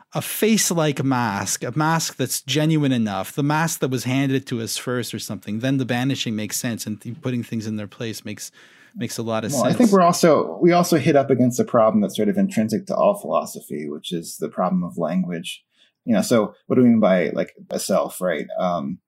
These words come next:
Speaker 1: Right.
Speaker 2: you know, the, the claim that there's no self doesn't mean that, like, there's no one speaking right now or th-, that sort of thing. Um,
Speaker 1: Right.
Speaker 2: so it's, it's sometimes it's a, a matter of sort of distinguishing what,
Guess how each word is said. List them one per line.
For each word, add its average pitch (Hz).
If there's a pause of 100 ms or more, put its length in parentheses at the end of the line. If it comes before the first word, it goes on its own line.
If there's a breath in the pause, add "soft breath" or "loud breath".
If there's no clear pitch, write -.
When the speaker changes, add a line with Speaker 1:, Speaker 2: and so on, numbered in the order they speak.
(200)
Speaker 1:
Right. 123
Speaker 2:
you 98
know, 87
the, 110
the 85
claim 127
that 113
there's 135
no 123
self 117
doesn't 110
mean 95
that, 98
like, - (260)
there's 113
no 214
one 202
speaking 104
right 98
now 87
or 76 (440)
th-, -
that 104
sort 95
of 80
thing. 82
Um, 85 (140)
Speaker 1:
Right. 139
Speaker 2:
so 107
it's, 90
it's -
sometimes 120
it's 95
a, 117
a -
matter 104
of 90
sort 107
of 92 (520)
distinguishing 117
what, 98